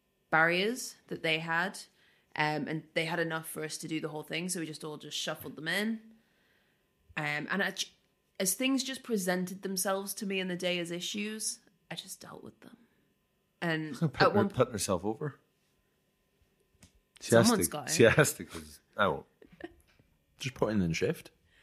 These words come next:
Speaker 1: Yeah, and then I filmed a full show.
Speaker 2: What were we shooting on yesterday? What was it?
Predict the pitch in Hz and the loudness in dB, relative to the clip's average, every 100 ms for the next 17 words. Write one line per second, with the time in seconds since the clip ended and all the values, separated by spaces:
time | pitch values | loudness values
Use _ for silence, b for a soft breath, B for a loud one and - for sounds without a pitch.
0 | b b - 254 294 330 - - 202 185 | b b -6 -4 -4 -6 -8 0 4 4
1 | 180 196 185 175 180 180 185 - 165 113 | 2 -2 -4 -6 -4 0 2 2 0 0
2 | 262 - _ _ _ _ _ _ _ _ | -4 -8 _ _ _ _ _ _ _ _
3 | - 120 139 147 - 139 147 131 101 104 | 6 8 10 10 8 6 4 6 6 4
4 | 139 135 - 113 101 110 | 0 -4 0 4 4 2